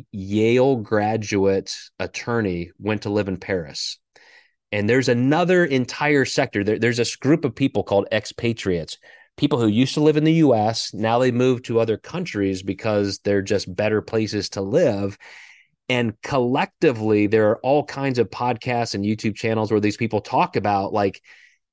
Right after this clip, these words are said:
you don't even realize how bad it is in the U S until you get out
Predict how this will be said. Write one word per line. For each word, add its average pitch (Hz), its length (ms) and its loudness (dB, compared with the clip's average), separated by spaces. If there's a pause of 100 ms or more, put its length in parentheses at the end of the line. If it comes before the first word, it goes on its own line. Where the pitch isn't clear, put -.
you 120 220 -2
don't 226 120 4
even 139 180 2
realize 123 380 4
how 117 200 0
bad 117 400 2
it 107 100 4
is 110 220 4
in 139 80 0
the 139 80 2
U 139 180 4
S 147 180 2
until 113 220 -2
you 107 140 2
get 107 220 0
out - 500 -8